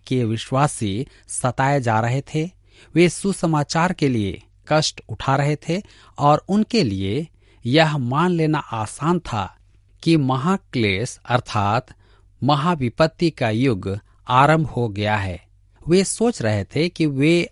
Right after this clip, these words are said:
और उनके मृतक उठाए जाने से चूक गए हैं। पौलुस पत्र लिखकर उनका भय दूर करना चाहता था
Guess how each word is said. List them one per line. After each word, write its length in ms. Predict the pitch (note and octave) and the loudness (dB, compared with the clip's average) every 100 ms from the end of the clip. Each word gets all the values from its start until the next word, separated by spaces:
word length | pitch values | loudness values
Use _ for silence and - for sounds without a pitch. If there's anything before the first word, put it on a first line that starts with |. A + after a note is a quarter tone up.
| - | 2
और 440 | D3 A#2+ G#2 B2 - | 6 6 4 0 0
उनके 460 | E3+ F3 - G#2 - _ A2 | 0 0 -2 -4 -4 _ -4
मृतक 520 | B2 D3+ - D#3 - | 0 0 -2 -6 -6
उठाए 360 | A#2 - B2+ A#2 | -10 -2 -2 0
जाने 340 | A#2 B2+ D#3 | -2 0 -2
से 340 | - A2 G2+ - - _ - | -2 -2 -2 -6 -20 _ -16
चूक 280 | - F3+ D#3+ | -2 -2 -2
गए 160 | A2 | -2
हैं। 340 | G#2 F#2+ F#2 - _ _ _ _ _ | -2 -2 -8 -14 _ _ _ _ _
पौलुस 380 | D3+ E3 F#3 F#3 | 4 6 4 0
पत्र 400 | - A#2+ - A#2 | -2 -4 -2 -4
लिखकर 440 | A#2 D#3+ - G#2+ G#2+ | 0 -2 -2 -4 -2
उनका 460 | C#3+ E3 - D#3+ | -2 -2 0 -4
भय 460 | B2+ - C#3 G2 - _ _ - | -2 0 0 0 -6 _ _ -14
दूर 300 | G#2 D#3 E3 | -4 0 -2
करना 340 | - G2 G2 | -2 -4 -4
चाहता 440 | - G#2+ G#2 C3+ C3+ | -4 -8 -4 -4 -4
था 300 | D3 D3 | -2 -2